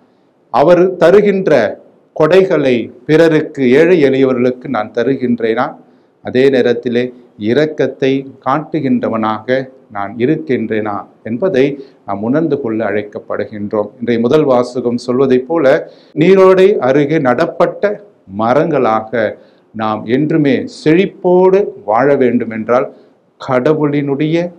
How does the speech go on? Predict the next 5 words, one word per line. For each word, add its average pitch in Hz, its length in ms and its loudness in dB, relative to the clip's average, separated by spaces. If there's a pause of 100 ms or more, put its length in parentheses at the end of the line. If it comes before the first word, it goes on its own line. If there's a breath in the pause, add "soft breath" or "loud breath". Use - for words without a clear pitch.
(160)
அருளையும் 107 640 -2 (460)
அவருடைய 147 520 0 (500 soft breath)
ஆசிரையும் 110 800 -2 (220)
நம்முடைய 107 300 -4
வாழ்க்கையிலே 120 640 -2